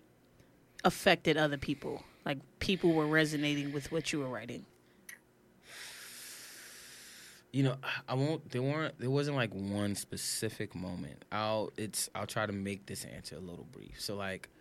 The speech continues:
Speaker 2: when I knew that I, I was, like, I could actually call myself a writer was when I won the, um,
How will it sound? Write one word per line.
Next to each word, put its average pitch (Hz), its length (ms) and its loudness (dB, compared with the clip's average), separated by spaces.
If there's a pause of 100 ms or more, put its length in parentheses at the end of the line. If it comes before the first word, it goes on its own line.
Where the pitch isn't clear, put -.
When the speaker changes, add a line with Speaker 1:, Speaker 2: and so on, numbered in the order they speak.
(260)
Speaker 2:
when 123 180 4
I 131 80 8
knew 135 200 10
that 123 180 6
I, 110 160 0 (100)
I 110 60 0
was, 110 160 -2
like, 98 300 -2
I 101 80 -2
could 107 140 0
actually 107 280 0
call - 180 -4
myself 98 340 -4
a 98 40 -6
writer 98 280 -2
was 95 120 -6
when 98 120 -4
I 98 40 -2
won 98 520 -4 (200)
the, 95 180 -4
um, 90 360 -10